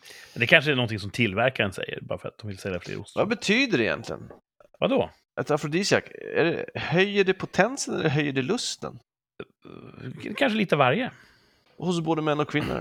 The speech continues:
Speaker 2: Har vi
Speaker 1: Man
Speaker 2: samma
Speaker 1: kan säga så här,
Speaker 2: afrodisiak?
Speaker 1: ökad lust kanske i sin tur då, som en kedjereaktion leder till, till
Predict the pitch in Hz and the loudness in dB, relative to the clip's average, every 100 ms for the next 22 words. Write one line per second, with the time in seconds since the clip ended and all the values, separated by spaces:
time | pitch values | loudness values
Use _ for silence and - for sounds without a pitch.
0 | - - 143 - 170 160 180 165 165 139 | -4 -4 0 4 6 8 8 8 8 6
1 | 208 185 135 220 - - - 127 117 131 | 8 4 6 4 4 2 4 6 4 2
2 | 156 123 117 98 110 107 - 113 104 101 | 2 2 0 -2 0 -2 2 2 4 2
3 | - 156 101 95 87 98 - - - - | 0 -2 0 -2 -2 -8 -8 -18 -20 -20
4 | _ - | _ -14